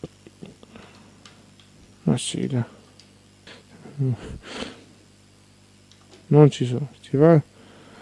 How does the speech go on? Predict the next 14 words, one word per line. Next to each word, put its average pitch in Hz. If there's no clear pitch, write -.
a 143
skateboard. 117
Cazzo -
vuol 139
dire 143
da 123
skateboard? 127
Eh, 117
belle 131
queste. -
Cioè, -
queste, -
dai. -
Che -